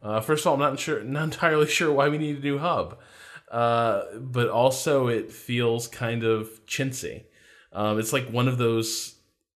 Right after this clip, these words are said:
little outposts you'd find in World of Warcraft where, like, it had half the vendors that you usually need, but, like, it's out there in the middle of the forest, so it's convenient in some ways.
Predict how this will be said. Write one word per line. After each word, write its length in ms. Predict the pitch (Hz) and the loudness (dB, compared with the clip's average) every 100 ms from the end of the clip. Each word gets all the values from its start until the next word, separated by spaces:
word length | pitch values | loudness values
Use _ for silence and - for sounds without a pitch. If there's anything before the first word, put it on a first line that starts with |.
| _ _ | _ _
little 640 | 117 120 127 123 117 110 110 | -10 -2 2 4 4 2 2
outposts 640 | 107 104 139 127 123 - | -2 -2 -2 -2 -2 -4
you'd 120 | 120 | -4
find 300 | 120 113 113 | 0 0 2
in 140 | 104 95 | 0 -2
World 180 | 101 | -2
of 80 | 87 | -4
Warcraft 640 | 87 92 - 113 117 - | -6 -8 -2 0 0 -4
where, 160 | 107 95 | -4 -2
like, 340 | 87 92 - | 0 -2 -4
it 120 | 90 - | -8 -6
had 340 | 104 98 90 | -2 0 -2
half 440 | - - 95 - | -6 -4 -4 -4
the 80 | - | -10
vendors 540 | 92 87 90 104 107 107 | -6 -4 -2 -2 -4 -8
that 120 | 80 | -10
you 260 | 101 104 101 | -8 -8 -6
usually 400 | 110 107 107 107 | -6 -4 -4 -4
need, 340 | 110 113 110 | -2 -4 -6
but, 120 | 101 | -8
like, 160 | 85 90 | -8 -10
it's 160 | 87 92 | -8 -8
out 140 | 87 | -8
there 100 | 92 | -8
in 80 | 90 | -8
the 60 | |
middle 200 | 87 90 | -6 -6
of 60 | 87 | -6
the 80 | 85 | -10
forest, 580 | - 82 90 - - - | -8 -4 -4 -6 -14 -6
so 160 | 92 | -6
it's 120 | 85 | -6
convenient 440 | - 95 85 95 101 | -10 -10 -8 -8 -10
in 60 | 95 | -8
some 200 | 110 117 | -6 -4
ways. 320 | 117 117 123 | -6 -6 -10